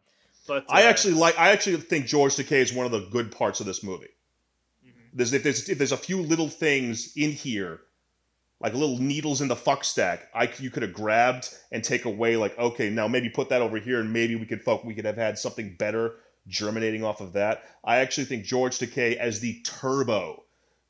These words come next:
Speaker 2: gung-ho, uh, you know, guy in the, in the, in the, uh,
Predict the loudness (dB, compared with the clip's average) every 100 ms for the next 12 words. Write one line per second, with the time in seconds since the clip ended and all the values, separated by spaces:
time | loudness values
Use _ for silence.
0 | -2 0 0 0 2 2 2 -2 -8 _
1 | _ _ -4 -2 0 -2 -6 -6 -4 -6
2 | -8 -18 -18 -8 0 4 4 4 2 -2
3 | -6 -4 -4 -4 -6 -4 -2